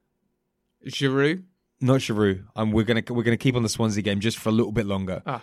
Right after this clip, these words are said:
Speaker 2: But, um, m-, m-, mental health. Not mental health. <laughs> But maybe mental health.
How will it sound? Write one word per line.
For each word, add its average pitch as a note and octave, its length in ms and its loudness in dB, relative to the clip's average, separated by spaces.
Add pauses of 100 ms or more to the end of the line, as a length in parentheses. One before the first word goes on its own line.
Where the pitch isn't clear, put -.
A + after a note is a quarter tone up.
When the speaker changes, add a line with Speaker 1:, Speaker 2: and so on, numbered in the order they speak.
(140)
Speaker 2:
But, G#2+ 260 4
um, G#2 300 0
m-, C3+ 180 -8
m-, C3 100 -18 (380)
mental C3+ 360 8
health. G2 340 -2 (540)
Not E3 100 -4
mental A#2 240 -4
health. - 260 -8 (540)
<laughs> C4 120 -2 (140)
But F3+ 100 0
maybe A3 280 4
mental G#2+ 320 0
health. F#2 260 -4